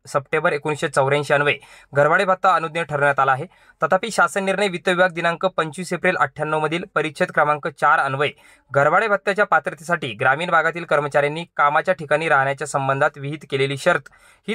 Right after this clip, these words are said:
तरतूद काढून टाकण्यात आली. तसेच शासन निर्णय क्रमांक एक हजार नव्वद, प्र-, प्रकरण क्रमांक दहा, सेवा पाच, दिनांक पाच फेब्रुवारी एकोणीसशे नव्वद मध्येही सुद्धा सदर अट काढून टाकण्यात आली. वरीलप्रमाणे ग्रामीण भागातील कर्मचाऱ्यांसाठी घरभाडे भत्त्याच्या प्रयोजनासाठीची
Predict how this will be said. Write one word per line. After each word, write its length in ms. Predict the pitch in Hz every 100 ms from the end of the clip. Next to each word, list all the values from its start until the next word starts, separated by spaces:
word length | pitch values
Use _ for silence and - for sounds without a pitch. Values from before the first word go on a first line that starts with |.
| 226
तरतूद 300 | 196 226 208
काढून 340 | - 156 190
टाकण्यात 320 | 180 170 170
आली. 200 | 170 170 220 _ _ 196
तसेच 260 | 190 226
शासन 280 | 185 165 208
निर्णय 240 | 202 196 202
क्रमांक 420 | 190 180 185 208 208
एक 160 | 170 160
हजार 180 | 165
नव्वद, 340 | 156 151 156 196 _ -
प्र-, 140 | 170 - -
प्रकरण 280 | 151 180
क्रमांक 360 | 196 175 170 170
दहा, 300 | 147 147 170
सेवा 300 | - 147 147 143
पाच, 220 | 156 160 151
दिनांक 380 | 139 143 143 151
पाच 380 | - 151 185 185
फेब्रुवारी 380 | 160 151 151 170
एकोणीसशे 360 | 139 147 143 151
नव्वद 300 | 139 139 139
मध्येही 280 | 143 156 156
सुद्धा 260 | 170 151 98 - - -
सदर 300 | - 185 233
अट 240 | 175 196
काढून 320 | 185 160 180
टाकण्यात 320 | 170 139 127 104
आली. 120 | 101 _ _ _
वरीलप्रमाणे 640 | 143 190 233 220 220 190 147
ग्रामीण 360 | 160 156 208
भागातील 340 | 202 196 202 208
कर्मचाऱ्यांसाठी 760 | 202 185 185 185 185 180 196
घरभाडे 360 | 175 147 160 180
भत्त्याच्या 400 | 170 180 170 185
प्रयोजनासाठीची 760 | 160 156 160 156 147 151 135